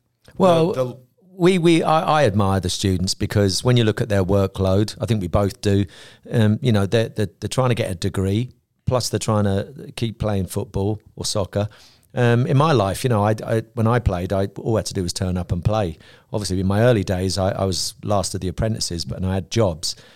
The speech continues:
Speaker 1: but not to the extent of what some of these athletes do. And that I, I really do admire them, 'cause we're on these big, long, you know, road trips, and they're studying. They're studying all the way there, and they're
Speaker 2: Yeah.
Speaker 1: studying all the way back, and
Speaker 2: For
Speaker 1: then,
Speaker 2: sure.
Speaker 1: and then we're asking them to get off the, the bus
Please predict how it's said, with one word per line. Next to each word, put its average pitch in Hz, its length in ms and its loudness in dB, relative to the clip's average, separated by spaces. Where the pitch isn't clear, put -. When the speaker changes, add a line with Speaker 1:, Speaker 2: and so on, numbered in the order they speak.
Speaker 1:
but 131 100 0
not 160 160 2
to 147 100 -4
the 143 80 0
extent 120 480 -2
of 107 300 -4
what 110 120 -2
some 110 220 -2
of 101 60 0
these 101 360 -2
athletes 104 520 -2
do. 92 220 -2
And 95 80 0
that 113 80 0
I, 110 260 0
I - 60 -2
really 123 240 2
do 117 160 2
admire 110 300 0
them, 92 100 -2
'cause 98 180 -4
we're 113 140 2
on 107 160 0
these 101 180 -2
big, 131 240 -2
long, 107 300 2
you 117 100 0
know, 104 120 4
road 117 320 4
trips, - 520 -4
and 135 160 0
they're 127 60 4
studying. 120 640 0
They're 104 100 -6
studying 117 380 2
all 110 120 4
the 104 80 4
way 95 180 2
there, 123 280 4
and 113 80 0
they're 104 80 0
Speaker 2:
Yeah. - 40 -4
Speaker 1:
studying 110 360 0
all 107 120 -2
the 101 80 -2
way 98 160 0
back, 110 280 -2
and 131 100 -4
Speaker 2:
For - 20 -2
Speaker 1:
then, 110 80 -2
Speaker 2:
sure. 85 260 -2
Speaker 1:
and 143 80 0
then 131 80 4
we're 123 120 4
asking 120 320 0
them 107 80 0
to - 100 -6
get 123 160 0
off - 160 -4
the, 110 200 -2
the 110 140 -8
bus 104 480 -2